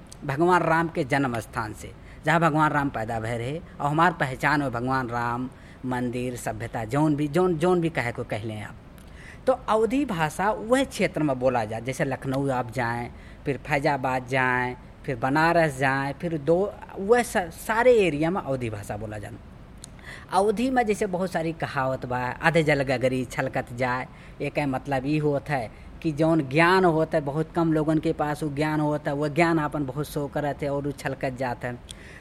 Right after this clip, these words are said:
दूसर अवधी भाषा में जैसे कह जात है कि एक, दुई, तीन, चार, पाँच, छः, सात, एक गिनती होई है। और जैसे सोमवारवा, मंगलवारवा, बुधवारवा, अवधि में वह शब्दवा जुड़त चला जाता है। जैसे,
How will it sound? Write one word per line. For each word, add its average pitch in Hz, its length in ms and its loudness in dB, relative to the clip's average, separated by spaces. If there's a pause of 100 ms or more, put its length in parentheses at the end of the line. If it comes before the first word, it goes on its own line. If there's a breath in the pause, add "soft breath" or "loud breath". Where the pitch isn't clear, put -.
(160 loud breath)
दूसर 208 300 4 (100)
अवधी 220 320 2
भाषा 196 340 0
में 190 80 0
जैसे 185 220 0
कह 175 180 2
जात 165 280 2
है 165 80 0
कि 165 280 -2 (220 loud breath)
एक, 196 380 6
दुई, 180 380 4
तीन, 185 420 2
चार, 156 360 4
पाँच, 160 500 0
छः, 143 260 -2
सात, 131 380 -4
एक 127 180 -10
गिनती 131 440 -2
होई 123 220 -2
है। 120 420 -6 (340 loud breath)
और 147 100 2
जैसे 151 220 -2
सोमवारवा, 151 560 2
मंगलवारवा, 147 640 4
बुधवारवा, 139 600 2 (380 loud breath)
अवधि 240 360 6
में 262 120 4
वह 214 500 6
शब्दवा 170 560 2
जुड़त 139 420 4
चला 117 280 2
जाता 113 360 -4
है। 131 60 -6
जैसे, 165 280 2